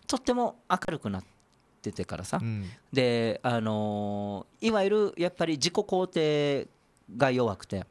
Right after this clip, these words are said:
Speaker 2: うん。
Speaker 1: あの、学校行って、ほら、この子、やっぱりちょっと変わってるから、
Speaker 2: うん。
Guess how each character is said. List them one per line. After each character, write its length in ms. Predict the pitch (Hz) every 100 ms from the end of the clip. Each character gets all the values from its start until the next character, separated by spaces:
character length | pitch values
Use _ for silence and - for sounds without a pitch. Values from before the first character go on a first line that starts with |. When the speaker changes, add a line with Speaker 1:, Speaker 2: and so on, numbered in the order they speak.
| _
Speaker 2:
う 60 | 120
ん。 440 | 117 113 107 104 101 101 101 - -
Speaker 1:
あ 140 | 139
の、 340 | 127 120 117 -
学 200 | 160 165
校 380 | 160 151 156 -
行 120 | 139
っ 20 | -
て、 300 | - 110 101
ほ 140 | 98
ら、 140 | 90 - - _ _ - -
こ 100 | 196
の 80 | 185
子、 260 | 143 113 - -
や 80 | 143
っ 20 |
ぱ 100 | 131
り 60 | 123 -
ち 80 | -
ょ 20 |
っ 20 |
と 80 | - -
変 80 |
わ 100 | 170
っ 40 | 175
て 100 | 110
る 80 | 92
か 120 | 78
ら、 140 | 87
Speaker 2:
う 40 | 127
ん。 320 | 120 110